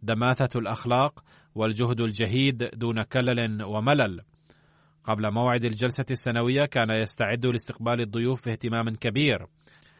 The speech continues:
وعلى الرغم من إمكانياته الضئيلة كان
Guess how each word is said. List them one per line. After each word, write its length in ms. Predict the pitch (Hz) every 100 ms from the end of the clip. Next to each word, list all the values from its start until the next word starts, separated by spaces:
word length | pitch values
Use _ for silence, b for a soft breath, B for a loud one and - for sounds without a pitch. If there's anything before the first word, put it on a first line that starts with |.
| b b -
وعلى 400 | 101 104 104 107
الرغم 280 | 101 127 131
من 240 | 135 131
إمكانياته 720 | 127 139 120 120 123 127 131
الضئيلة 500 | 113 110 117 143 156 151
كان 200 | 120